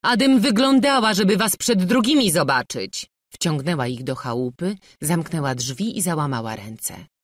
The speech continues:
Już zostało zapowiedziane, że Marynka ma się we dworze nie pokazywać. Włodarze też jej nie chcą w pole, bo mówią, że ona tylko patrzy, gdzie się położyć,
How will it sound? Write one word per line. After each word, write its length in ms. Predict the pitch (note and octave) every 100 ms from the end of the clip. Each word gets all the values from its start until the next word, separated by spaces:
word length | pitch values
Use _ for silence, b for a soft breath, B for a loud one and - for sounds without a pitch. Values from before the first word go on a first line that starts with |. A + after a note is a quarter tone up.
| _
Już 220 | F3 C4
zostało 480 | F#3+ G#3 - D#3+ D3+
zapowiedziane, 720 | C#3+ D3 C#3+ F3+ F#3 A3+ C#3
że 120 | C#3+
Marynka 500 | C3 C3 D#3 G3 F#3+
ma 140 | D#3+ C#3+
się 160 | -
we 100 | C3+
dworze 380 | B2+ B2+ B2+ C3+
nie 140 | F#3+ B3
pokazywać. 960 | A#3 F3 C#3 A#2+ G#2 E2+ F#2+ - - _ _ _
Włodarze 580 | D3 E3+ D#3+ E3+ D3+ F3+
też 300 | G#3+ F3+ -
jej 160 | B2
nie 140 | B2 C3
chcą 240 | - B2+
w 80 | B2+
pole, 400 | - B2 B2 F#3
bo 200 | E3+ E3+
mówią, 460 | F#3+ G3 G3+ F#3 G3+
że 160 | C4
ona 260 | G#3+ A3+ G#3
tylko 320 | F#3+ D3+ E3 -
patrzy, 520 | B2 - - C3+ C#3+ B B
gdzie 220 | F3 E3+
się 140 | E3 G3+
położyć, 720 | A#3 A#3 B3 D3+ A#2 - -